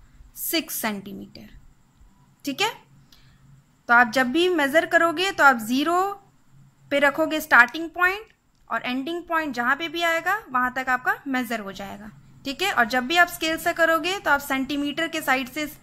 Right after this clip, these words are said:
मेजर करोगे। यहाँ देखिए सेंटीमीटर लिखा है। तो चलिए अब हम ड्रॉ करना सीखेंगे। तो यहाँ हम ड्रॉ कैसे करेंगे, यहाँ हमारा लाइन सेगमेंट है ईएफ़ और इसका मेजरमेंट दिया है थ्री पॉइंट फ़ाइव सेंटीमीटर।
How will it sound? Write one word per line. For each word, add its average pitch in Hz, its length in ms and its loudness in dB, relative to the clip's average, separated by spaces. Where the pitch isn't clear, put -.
मेजर 233 280 0
करोगे। 202 340 -8
यहाँ 226 160 2
देखिए 220 240 -8
सेंटीमीटर 220 680 -6
लिखा 214 260 -10
है। 202 160 -14
तो 277 40 -12
चलिए 339 360 2
अब 359 280 6
हम 392 260 0
ड्रॉ 269 340 8
करना 240 300 -2
सीखेंगे। 208 520 -16
तो 262 60 -2
यहाँ 269 260 8
हम 294 120 4
ड्रॉ 285 220 12
कैसे 320 260 0
करेंगे, 311 420 -2
यहाँ 269 340 6
हमारा 311 260 6
लाइन 277 300 6
सेगमेंट 302 440 -2
है 330 240 -2
ईएफ़ 262 440 -2
और 247 100 2
इसका 277 280 4
मेजरमेंट 285 600 4
दिया 277 220 4
है 208 240 2
थ्री 302 260 0
पॉइंट 339 440 2
फ़ाइव 269 300 6
सेंटीमीटर। 202 640 -12